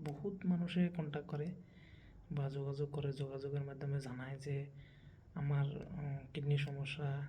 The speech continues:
গলব্লাডারের সমস্যা, কিডনিতে পাথর। তো আমি বস্তুটা ভাবলাম যে আজকে একটা ভিডিওর মাধ্যমে আমি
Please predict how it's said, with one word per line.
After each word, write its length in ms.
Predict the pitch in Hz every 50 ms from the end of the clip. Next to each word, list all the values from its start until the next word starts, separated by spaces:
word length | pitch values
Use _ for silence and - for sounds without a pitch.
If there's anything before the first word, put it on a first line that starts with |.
| - -
গলব্লাডারের 580 | 143 135 131 131 139 139 143 143 - - -
সমস্যা, 600 | - - - 233 - - - 180 - 160 135 135 - - - - - - - - - - - - - - - 139 -
কিডনিতে 360 | 151 147 151 139 143 139 143
পাথর। 420 | 135 135 127 - - 143 143 139 143 - - - - - - - - - - - - - - -
তো 80 | 175
আমি 420 | 180 185 175 151 165 175 185 185 180 - - - - - - -
বস্তুটা 420 | 180 156 - - 156 151 170 165 160
ভাবলাম 420 | 160 143 139 143 143 143 147 147
যে 80 | 147 147
আজকে 280 | 143 147 - - 151
একটা 200 | 147 143 - 151
ভিডিওর 360 | 143 139 131 131 147 156 165
মাধ্যমে 400 | 165 160 151 151 143 143 143 143
আমি 200 | 143 147 165 220